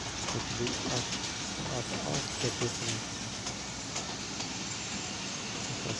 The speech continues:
इंतज़ार भी है। हम रेलगाड़ी पर सफ़र करते हैं। ये ट्रेन रुकी है और अब हम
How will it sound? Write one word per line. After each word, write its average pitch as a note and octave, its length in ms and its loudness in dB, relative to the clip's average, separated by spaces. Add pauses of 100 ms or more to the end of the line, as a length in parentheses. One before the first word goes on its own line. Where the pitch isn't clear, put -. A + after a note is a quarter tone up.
इंतज़ार A2 440 2 (100)
भी G2+ 100 6
है। G#2+ 200 2 (1040)
हम A#2+ 80 2 (120)
रेलगाड़ी A2+ 400 4
पर A#2+ 160 2
सफ़र C#3+ 320 2
करते C3 300 2 (120)
हैं। A#2 120 0 (2250)
ये A#2 120 2 (240)
ट्रेन A2+ 240 0 (1120)
रुकी B2 360 -2
है A#2+ 180 0 (380)
और A#2 60 -2 (120)
अब A2+ 140 -2
हम A2 140 0